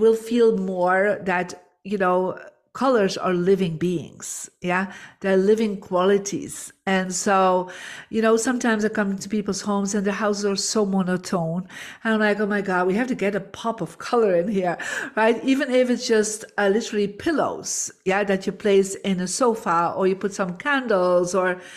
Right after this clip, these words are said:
you know, you can just play with that. It doesn't have to be suddenly painting everything around you, to be honest, right? It's just that you need to see that what is, what works for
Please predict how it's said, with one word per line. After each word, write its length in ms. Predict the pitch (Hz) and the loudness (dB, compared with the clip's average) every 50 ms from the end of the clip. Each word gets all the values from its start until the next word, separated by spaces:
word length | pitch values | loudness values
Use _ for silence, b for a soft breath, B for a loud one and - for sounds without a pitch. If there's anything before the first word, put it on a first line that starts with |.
| B B B B B - | B B B B B -4
you 80 | 214 208 | 0 2
know, 140 | 214 214 214 226 214 196 196 254 | 4 4 4 4 2 -2 0 0
you 100 | 302 311 311 - | 0 0 0 0
can 140 | 262 240 214 190 190 | 0 0 0 -2 -4
just 140 | 175 175 - - - - | -6 -6 -8 -10 -8 -4
play 180 | 202 190 208 254 226 202 | 0 0 2 2 2 0
with 120 | 180 - | -2 -2
that. 240 | 127 123 156 180 156 170 | -4 -4 -4 -4 -4 -4
It 60 | 196 269 | -4 -2
doesn't 240 | 285 277 277 262 240 | -4 -2 -2 -2 -4
have 120 | 226 233 | -4 -2
to 80 | - 220 | -4 -6
be 60 | 196 | -6
suddenly 360 | 196 - 220 208 196 196 196 196 - - - | -4 -4 -4 -4 -2 -4 -4 -6 -6 -10 -10
painting 400 | 185 196 214 240 - 233 196 175 | -8 -8 -8 -8 -6 -6 -6 -6
everything 500 | 170 165 165 180 165 160 165 - 175 170 170 | -6 -10 -8 -10 -10 -10 -8 -10 -8 -8 -8
around 520 | 165 160 175 185 190 202 202 202 190 185 185 160 | -8 -8 -2 0 0 0 0 -2 -6 -6 -6 -6
you, 100 | 127 117 127 - B B B B B B B - | -6 -6 -8 -12 B B B B B B B -12
to 60 | - 180 | -8 -4
be 140 | 180 180 | -2 0
honest, 560 | 185 190 190 185 180 165 151 175 170 - - 196 | 2 2 0 0 -2 -6 -10 -10 -10 -10 -6 -4
right? 260 | 185 202 233 233 B B B B B B B | -2 -2 -2 -2 B B B B B B B
It's 140 | 220 220 - 285 | -6 -4 -2 -2
just 140 | 294 285 - | -4 -2 -2
that 300 | 254 220 208 202 202 - B B B B B B B _ | 0 0 0 0 -2 -4 B B B B B B B _
you 180 | - 208 214 | -2 -2 0
need 200 | 202 240 262 262 | 0 0 -2 -2
to 100 | - 202 | -4 -6
see 240 | - - - 214 196 180 - 165 | -6 -4 -4 -4 -4 -4 -4 -4
that 280 | 151 160 151 185 185 196 | -4 -4 -4 -6 -6 -8
what 320 | - 202 190 240 247 240 214 | -8 -4 -2 0 0 0 0
is, 420 | - 208 - - - - - - - | 0 -2 0 -2 -2 -4 -6 -8 -10
what 360 | - 180 196 233 269 269 - | -10 -4 -2 -2 -2 -2 -4
works 400 | 190 160 175 196 214 202 - - | -4 -2 0 0 0 0 -4 -6
for 120 | - 196 | -6 -6